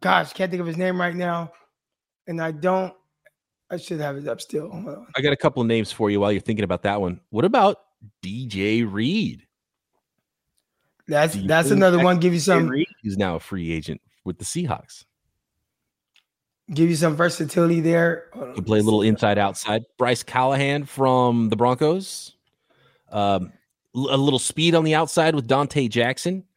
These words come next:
Speaker 2: who's an unrestricted free agent from the, uh, Carolina Panthers.
Speaker 1: That's somebody I'd be interested in, but I know he doesn't have the reputation for being physical, and Kyle Shanahan doesn't like soft players,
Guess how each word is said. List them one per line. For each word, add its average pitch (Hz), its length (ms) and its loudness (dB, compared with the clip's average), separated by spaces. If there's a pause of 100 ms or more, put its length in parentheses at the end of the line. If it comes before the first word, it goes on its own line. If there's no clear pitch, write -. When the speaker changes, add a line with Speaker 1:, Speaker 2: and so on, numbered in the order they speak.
(140)
Speaker 2:
who's 165 120 2
an 151 60 2
unrestricted 160 520 0
free 156 180 -2
agent 147 240 -4
from 151 140 -6
the, 143 260 -2
uh, 131 80 -2
Carolina 135 460 -2
Panthers. 135 500 -4 (580)
Speaker 1:
That's 277 240 4
somebody 311 360 6
I'd 262 180 0
be 240 100 -4
interested 190 460 -6
in, 196 160 -2
but 185 280 0
I 220 280 2
know 262 140 -2
he 262 140 -2
doesn't 233 220 0
have 220 320 -2
the 190 580 -4 (240)
reputation 202 760 0
for 185 180 -2
being 180 240 0
physical, 220 560 2 (220)
and 196 140 2
Kyle 254 220 4
Shanahan 180 460 0
doesn't 156 260 0
like 139 220 -2
soft 143 420 -4
players, 135 440 -8